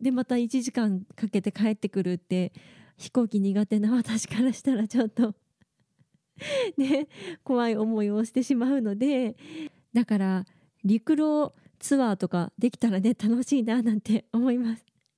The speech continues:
ちょっと不安なのが、その陸路に置いてあるこう機械がパスポートに対応してるのかなとか。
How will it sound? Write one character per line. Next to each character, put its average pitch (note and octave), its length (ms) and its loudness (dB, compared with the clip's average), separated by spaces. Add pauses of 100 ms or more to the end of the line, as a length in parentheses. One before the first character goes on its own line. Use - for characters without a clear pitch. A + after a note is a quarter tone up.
(520)
ち A4+ 80 2
ょ G#4+ 40 6
っ - 20 -16
と F4 120 2
不 D4+ 160 0
安 E4+ 160 2
な F4+ 100 2
の E4 140 0
が、 A3 180 0
そ A#3+ 120 -2
の A3+ 140 0
陸 D#4 260 0
路 F4+ 180 2
に G#3 240 -2 (320)
置 B3 180 2
い C4 40 -4
て C#4 160 0
あ C4 80 2
る G#3 140 -2
こ G3 140 -2
う G3+ 60 -2
機 D4 160 -2
械 G3+ 360 0
が G#3 160 0
パ A3+ 160 0
ス - 120 -10
ポ E4 140 2
ー D#4+ 40 0
ト B3+ 120 -2
に G3 140 -2
対 A3+ 260 0
応 A#3 120 0
し A3+ 60 -6
て B3+ 140 0
る B3 120 2
の A3+ 120 -2
か F#3+ 160 -2
な G#3 220 0
と G3+ 120 -6
か。 G3 240 -2